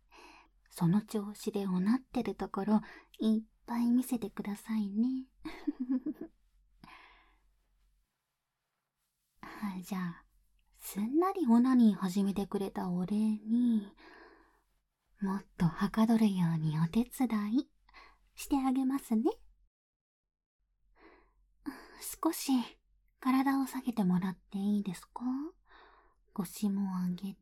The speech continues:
て、お尻を私の膝の上に置いちゃってください。うんと。はい。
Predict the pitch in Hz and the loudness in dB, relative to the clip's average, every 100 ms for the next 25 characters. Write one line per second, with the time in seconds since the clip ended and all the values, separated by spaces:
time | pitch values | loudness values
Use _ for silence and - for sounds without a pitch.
0 | _ 214 202 170 _ _ _ _ _ _ | _ -8 -8 -10 _ _ _ _ _ _
1 | _ 185 175 - 226 220 214 214 196 185 | _ -6 -6 -2 -2 0 0 -2 -4 -6
2 | 226 220 233 233 - 220 240 269 277 285 | -6 0 2 2 4 2 4 2 2 2
3 | 285 233 170 180 - 208 202 - 220 220 | 2 2 2 0 -2 -8 -8 -10 -10 -6
4 | 220 220 277 330 _ _ - - - - | -6 -4 -2 -2 _ _ -20 -20 -20 -20
5 | - _ - - - _ - - - - | -20 _ -20 -20 -20 _ -20 -20 -20 -20
6 | - - - - - - - - - - | -20 -18 -4 -2 -2 -6 -16 -16 -20 -20
7 | - - - - - - - - 247 - | -20 -18 -20 -20 -16 -12 -8 -2 -2 -2
8 | - - - - - - - - - - | -8 -10 -16 -20 -12 -10 -10 -12 -18 -20
9 | - - - - - - - - - - | -20 -18 -18 -18 -18 -20 -20 -20 -20 -20
10 | - - - - - 208 311 | -20 -20 -20 -18 -6 -4 -4